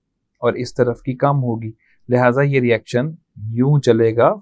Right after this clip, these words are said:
फॉरवर्ड, जिसमें हम कहते हैं कि वो रिएक्टेंट से प्रोडक्ट्स की तरफ चल गया।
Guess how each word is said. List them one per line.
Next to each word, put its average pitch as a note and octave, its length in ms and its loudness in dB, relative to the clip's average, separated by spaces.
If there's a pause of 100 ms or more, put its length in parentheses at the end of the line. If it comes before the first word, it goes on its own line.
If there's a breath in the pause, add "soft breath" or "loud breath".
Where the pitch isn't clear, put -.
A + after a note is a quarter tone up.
फॉरवर्ड, G#2+ 560 4
जिसमें B2 460 -6
हम A#2 220 -6
कहते A2+ 280 -4
हैं A#2 120 -6
कि A#2 100 -6
वो A2 160 -4
रिएक्टेंट A2 520 -4
से B2 200 -8
प्रोडक्ट्स G2+ 400 0
की G#2 120 -8
तरफ C3+ 240 -6
चल F#2+ 200 -6
गया। G2 220 -14